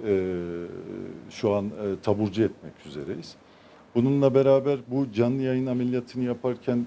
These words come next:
yaşadığımız ilginç bir olaydan da ben bahsetmek istiyorum. Biz bu, e, canlı yayın olayını yaparken,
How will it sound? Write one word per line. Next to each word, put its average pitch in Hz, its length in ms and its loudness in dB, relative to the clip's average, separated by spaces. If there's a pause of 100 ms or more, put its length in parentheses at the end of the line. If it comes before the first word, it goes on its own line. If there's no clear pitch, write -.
(180)
yaşadığımız 110 580 0
ilginç 107 440 -4
bir 110 80 0
olaydan 107 520 2
da 85 120 -4
ben 73 180 -8
bahsetmek - 540 -10
istiyorum. 101 440 -10 (680)
Biz 117 240 -2
bu, 127 220 6 (100)
e, 110 360 0
canlı 117 300 2
yayın 120 320 4
olayını 120 280 2
yaparken, 120 600 -2